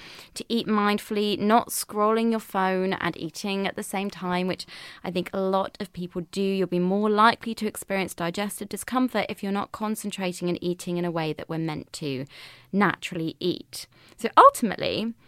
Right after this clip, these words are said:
allowing you to fully enjoy your food is kind of something that I think we should be aiming for. So if I could ask you, David, to finish today's episode with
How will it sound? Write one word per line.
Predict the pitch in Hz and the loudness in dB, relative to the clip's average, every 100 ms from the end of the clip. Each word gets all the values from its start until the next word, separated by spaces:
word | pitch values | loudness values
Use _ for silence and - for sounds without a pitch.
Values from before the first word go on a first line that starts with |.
| - - | -20 -4
allowing | 233 247 269 302 | 4 8 8 8
you | 277 240 | 6 4
to | 226 | -2
fully | - 233 240 - | -4 -2 0 2
enjoy | 233 208 185 | 2 4 4
your | 180 | 2
food | - 165 160 156 - - | 2 0 0 -2 -6 -14
is | - | -14
kind | - 262 359 | -4 -2 -2
of | |
something | - 247 233 208 | 0 0 0 -2
that | 202 | -2
I | 214 | -4
think | - 196 | -4 -6
we | 214 | -4
should | 214 - 190 - | -6 -4 -8 -4
be | 175 - | -4 -4
aiming | 170 151 143 143 | -4 -2 -2 -4
for. | - - 262 - - - - - - - | -4 4 4 4 -4 -14 -20 -20 -20 -10
So | - - | -4 -2
if | - | 6
I | 403 | 6
could | 392 - | 6 2
ask | 269 240 - | 0 0 -2
you, | 202 202 | -4 -2
David, | 143 - - - - - _ | 0 -4 -6 -10 -12 -20 _
to | - 190 | -8 -8
finish | - 208 208 202 | -6 -2 -2 -4
today's | - 196 202 196 | -6 2 4 4
episode | 170 - - 170 147 151 - | 0 -4 -8 -4 -2 -2 -6
with | - 180 175 160 151 165 | -4 0 0 0 -2 -8